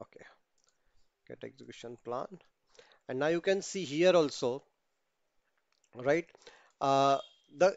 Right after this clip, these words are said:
estimated C P U cost is very less. Of course, the C P U for the first time, you know, it shows that it has an increased C P U. Let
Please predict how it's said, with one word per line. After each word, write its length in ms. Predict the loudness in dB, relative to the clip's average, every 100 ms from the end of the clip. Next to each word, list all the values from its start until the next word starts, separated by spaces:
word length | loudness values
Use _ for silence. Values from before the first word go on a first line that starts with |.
| -4
estimated 600 | -12 -10 -6 -4 -2 -4 -6
C 160 | -8
P 160 | -4 -2
U 140 | -2
cost 340 | 0 -2 0 -6
is 180 | -6
very 440 | -10 -6 -4 -4 -4
less. 340 | -6 -10 -16 -20 -20
Of 140 | -6
course, 160 | -4 -4
the 100 | -6
C 300 | -8 -10 -12 _
P 80 | -6
U 360 | -2 0 0 -4
for 120 | -4
the 100 | -4
first 380 | -4 -4 -4 -2
time, 200 | 0 0
you 60 |
know, 140 | -2 -4
it 180 | -6 -12
shows 400 | -8 -2 -2 0
that 180 | -2 -2 -6 -20 -20 _
it 160 | -2
has 140 | -2 0
an 80 | -2
increased 400 | -4 -6 -8 -8
C 60 |
P 180 | -10 -8
U. 120 | -6
Let 160 | -8